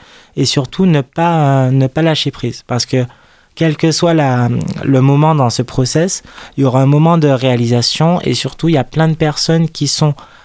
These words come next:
à côté pour, euh, pour nous aider, du moins dans l'association.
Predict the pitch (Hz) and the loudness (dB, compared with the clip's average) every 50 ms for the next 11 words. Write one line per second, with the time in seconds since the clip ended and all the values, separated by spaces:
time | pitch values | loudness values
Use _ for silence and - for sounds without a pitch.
0 | _ _ _ - 143 135 - - 147 139 - 160 165 160 - - - 143 135 135 | _ _ _ -4 -4 -2 0 -2 -2 0 0 -2 -2 -2 -4 -4 -4 -2 0 0
1 | 131 123 123 120 120 120 117 - - 135 143 139 139 131 131 127 135 127 127 139 | 0 2 2 2 0 -2 -4 -2 -2 0 2 4 4 2 2 2 2 2 2 0
2 | 156 - - _ 131 127 143 143 147 160 165 160 151 147 131 123 - 139 127 - | 0 -2 -6 _ -2 0 0 2 2 2 2 2 2 0 0 0 -2 -4 -2 -2
3 | 131 123 117 - 151 165 175 | -2 -2 0 0 -2 -2 -2